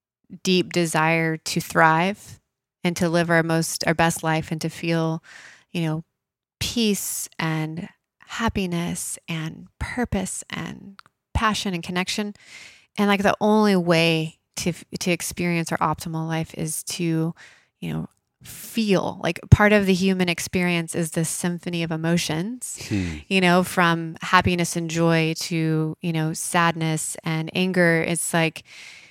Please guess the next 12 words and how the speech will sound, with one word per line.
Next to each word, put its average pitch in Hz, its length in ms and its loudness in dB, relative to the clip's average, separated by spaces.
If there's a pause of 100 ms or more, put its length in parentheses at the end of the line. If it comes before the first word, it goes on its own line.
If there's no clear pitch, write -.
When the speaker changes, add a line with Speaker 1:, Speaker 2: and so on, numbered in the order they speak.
(260)
Speaker 1:
we 180 160 2
talked 175 240 4
about 165 160 2
this 165 180 0
earlier, 170 260 4
it's 165 100 -2
like 165 120 0 (120)
this 175 200 2
contrast 175 1120 0
and, 165 260 -4
and 170 160 -2
allowing 175 840 4